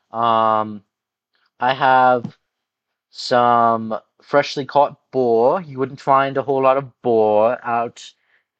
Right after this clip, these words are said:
out at farms. It, it's mostly pig. Uh, but yeah, I have some fresh boar. Um,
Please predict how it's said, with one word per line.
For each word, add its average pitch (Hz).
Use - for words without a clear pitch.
out 127
at 127
farms. 120
It, 113
it's -
mostly 110
pig. 104
Uh, 104
but 165
yeah, 131
I 113
have 120
some 127
fresh -
boar. 104
Um, 107